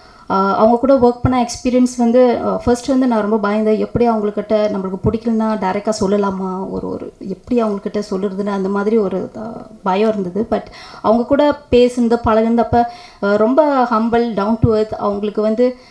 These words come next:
they just want the best for the product. So ஒரு வார்த்தை என்கிட்ட சொன்னாங்க, "சிஸ், இது வந்து நாங்க மலேசியன் தமிழ் படமா நாங்க பார்க்கல, இது வந்து ஒரு தமிழ் படமா தான் நாங்க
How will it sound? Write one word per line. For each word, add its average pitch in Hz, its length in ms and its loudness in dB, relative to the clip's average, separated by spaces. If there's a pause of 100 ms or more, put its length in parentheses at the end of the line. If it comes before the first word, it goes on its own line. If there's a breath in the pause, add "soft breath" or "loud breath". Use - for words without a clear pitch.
(180 loud breath)
they - 20 2
just 233 320 2
want 226 180 2
the 247 100 0
best 208 140 0
for - 240 -4
the 202 140 -2
product. 185 300 -2 (140)
So 214 220 2
ஒரு 247 200 6
வார்த்தை 262 360 2
என்கிட்ட 240 200 -2
சொன்னாங்க, 214 440 0 (320 loud breath)
"சிஸ், 233 360 -2
இது 220 200 0
வந்து 226 220 2
நாங்க 220 220 0
மலேசியன் 226 380 2
தமிழ் 214 280 0
படமா 202 220 0
நாங்க 196 260 -2
பார்க்கல, 185 320 0
இது 185 180 -4
வந்து 202 180 2
ஒரு - 180 -2
தமிழ் 208 320 0
படமா 220 280 0
தான் 233 120 -2
நாங்க 196 180 -4